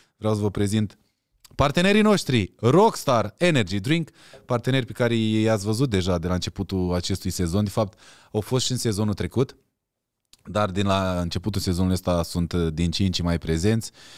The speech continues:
și ne asigură doza noastră de energie și de voie bună și de faptul că trebuie să vorbim foarte mult și trebuie să f-, ne simțim bine. Invitata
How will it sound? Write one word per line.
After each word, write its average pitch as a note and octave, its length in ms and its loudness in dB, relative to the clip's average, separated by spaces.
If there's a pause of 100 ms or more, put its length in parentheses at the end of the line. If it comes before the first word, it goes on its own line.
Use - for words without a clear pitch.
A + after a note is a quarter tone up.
(100)
și - 140 -2
ne F#2+ 80 4
asigură G#2 560 0
doza G#2 420 0
noastră G#2 360 -4
de F#2 140 -4
energie F#2+ 580 -2
și - 160 -6
de F#2+ 160 0
voie F#2+ 340 2
bună G2+ 320 0
și F#2 200 -4
de F#2+ 300 -2 (420)
faptul - 340 -4
că - 80 -14
trebuie A#2 200 -4
să - 140 -4
vorbim G#2 580 -2
foarte G#2+ 340 -6
mult A2+ 300 -4
și - 180 -6
trebuie G#2 440 -4
să - 120 -4
f-, - 80 -8
ne A2+ 200 0
simțim A2+ 400 0
bine. E2 260 0 (760)
Invitata E3 1000 2